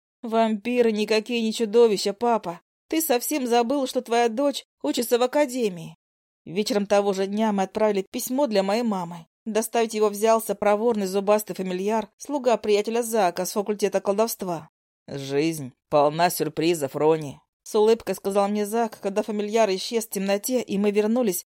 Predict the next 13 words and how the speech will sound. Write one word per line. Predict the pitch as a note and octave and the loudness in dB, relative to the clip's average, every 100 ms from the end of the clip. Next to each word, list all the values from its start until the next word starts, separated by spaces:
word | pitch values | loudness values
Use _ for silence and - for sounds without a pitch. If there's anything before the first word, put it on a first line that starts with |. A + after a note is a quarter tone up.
| - | -14
с | A3 | -2
балкона | A3+ A#3 C#4 A#3 | 0 0 0 -2
в | G3 | -2
нашу | G#3 G#3+ | -4 -4
спальню. | C4 - G3+ E3+ E3 E3 _ _ _ | -6 -2 -2 -2 -8 -14 _ _ _
«Я | - D3+ D#3 F#3+ | -6 0 2 2
не | G3+ D#3+ | 2 -2
думал, | D3+ E3 G3 F3+ C#3+ | -2 -2 0 0 -2
что | - D#3 | -4 -4
моя | D3+ D3 | 0 0
теща | C#3 E3 F3+ F#3+ - C#3 - _ | 0 -2 -2 -2 -6 -10 -14 _
окажется | - D#3+ D#3+ D#3+ D3+ C#3+ D3+ | 0 0 2 0 0 -2 -2
вампиркой». | D#3 F3 F#3+ D#3 C#3 - C3 B2+ | 0 -2 -2 -2 -2 -2 -6 -6